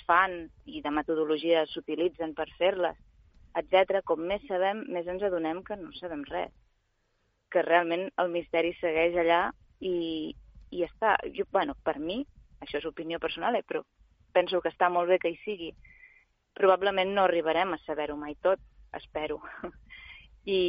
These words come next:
ni, ni tan sols de nosaltres mateixos, evidentment, com podem pretendre entendre exactament com funciona el món. És una manera també de, de dir que,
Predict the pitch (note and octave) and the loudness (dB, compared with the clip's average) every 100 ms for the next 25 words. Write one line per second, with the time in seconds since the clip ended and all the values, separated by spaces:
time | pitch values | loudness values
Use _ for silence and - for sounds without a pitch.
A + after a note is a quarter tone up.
0 | E3 E3 E3+ F3 F3+ E3+ E3+ E3+ F3 E3 | 2 2 2 4 4 4 2 2 2 4
1 | E3 D#3 D3+ D#3 D3 F#3+ - D#3+ D#3 D3+ | 4 4 -2 -2 2 2 2 -2 2 2
2 | D3+ D#3 F#3 D3+ D#3 D3+ E3 D#3+ D#3 D3 | 0 -2 -4 -6 -6 -4 -2 -2 -2 -4
3 | C#3+ D#3 E3+ F3+ E3+ - E3 E3 F3 E3+ | -2 0 4 4 4 0 -4 2 2 4
4 | E3 D#3 D3+ E3 D3 D#3 D3+ D#3+ D#3+ D#3+ | 6 4 4 -2 0 -2 -2 -4 -4 -6
5 | D3+ E3 D#3+ D3+ D#3 D3+ D3 - - - | -6 -4 -2 -2 -2 -6 -8 -20 -20 -12
6 | - E3 E3 F3+ F3+ F3 E3+ F3+ F3+ F3+ | 2 4 4 4 4 4 6 4 4 4
7 | F3 F3+ F3+ E3 - - F3+ E3 D#3+ - | 6 8 8 6 0 0 2 2 -2 2
8 | F3+ | 4